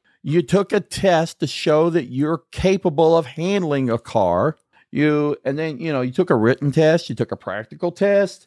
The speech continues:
your, your health requirements, you know, you wanna make sure that you're not, you know, you don't have mental issues that keep you from using a, using a, uh, you driving a car when you can't handle it.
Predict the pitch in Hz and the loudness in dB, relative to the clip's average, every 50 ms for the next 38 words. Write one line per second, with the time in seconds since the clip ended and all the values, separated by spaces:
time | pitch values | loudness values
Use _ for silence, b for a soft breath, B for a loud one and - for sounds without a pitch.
0 | _ _ _ - 131 135 131 113 107 _ - - 123 113 107 95 98 151 160 165 | _ _ _ -6 -4 -2 -2 -2 -4 _ -2 0 0 0 0 0 0 0 0 0
1 | - - 190 185 180 - 196 190 196 202 202 202 208 208 214 185 - - 208 202 | 0 -2 -2 0 2 2 2 2 2 2 0 0 0 -2 -4 -6 -8 -8 -6 -6
2 | 208 208 208 208 180 151 147 151 147 147 156 156 156 135 - - - 170 170 165 | -4 -4 -6 -6 -6 -6 -4 -4 -2 0 0 0 -2 -2 -4 -2 0 0 0 0
3 | 147 151 139 - - 156 151 156 156 156 143 - _ _ _ - 170 170 151 143 | 0 -2 -4 -4 -4 -2 -2 -2 -2 -2 -4 -6 _ _ _ -6 -4 0 0 0
4 | 139 147 160 147 143 147 143 139 147 151 139 127 117 120 139 151 160 - 190 170 | 0 0 0 -2 -2 -2 0 0 0 0 0 0 0 0 0 0 0 0 0 0
5 | 175 175 180 175 - 170 170 180 180 - - - - - - 190 180 - - 175 | 0 0 -2 -2 -4 -2 -2 -2 -2 -2 -4 -6 -6 -6 -4 -4 -4 -4 -4 -6
6 | 160 147 - 156 143 131 131 139 160 165 160 185 180 180 175 175 b b b b | -6 -4 -4 -2 2 2 4 4 4 2 2 2 2 0 0 -2 b b b b
7 | b - 117 139 160 170 147 190 180 180 175 160 131 120 _ _ _ _ _ - | b 0 2 2 2 2 2 0 0 0 -2 -4 -6 -12 _ _ _ _ _ -4
8 | 147 143 135 131 131 127 131 151 151 143 143 143 147 170 170 170 165 156 151 143 | 0 0 2 2 2 2 0 0 0 0 2 2 2 2 2 0 -2 -6 -6 -8
9 | - - 170 170 180 185 185 185 180 151 - 147 143 143 135 127 - 170 165 143 | -2 0 2 4 4 4 4 2 0 -2 -2 -2 -2 -2 -2 0 0 0 0 0
10 | 131 123 139 160 175 185 190 202 220 214 _ _ | 0 0 2 2 2 2 0 0 -2 -4 _ _